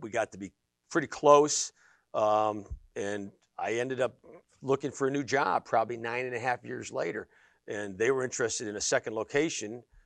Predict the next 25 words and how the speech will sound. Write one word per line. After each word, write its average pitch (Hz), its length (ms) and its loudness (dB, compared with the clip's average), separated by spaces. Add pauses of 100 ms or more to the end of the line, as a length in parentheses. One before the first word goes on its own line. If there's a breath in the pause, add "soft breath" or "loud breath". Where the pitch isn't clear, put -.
(160)
uh, 92 180 -6
coming 117 240 -6
out 110 80 -2
of - 60 -8
Temple, 107 260 -8
Temple, 110 340 -8
Texas. - 560 -6
And, 95 320 -10
uh, 90 200 -10 (440 soft breath)
we 180 100 -2
just 202 120 -2
started 165 160 8
looking 156 180 4
for, 131 240 0
uh, 120 60 2
locations. 135 640 2
It's 104 160 -10
really 160 200 4
interesting. 120 340 -2
It 107 60 -4
does 147 260 6 (280 loud breath)
dovetail 135 360 4
very 123 220 0
well 120 260 2
into 101 220 -6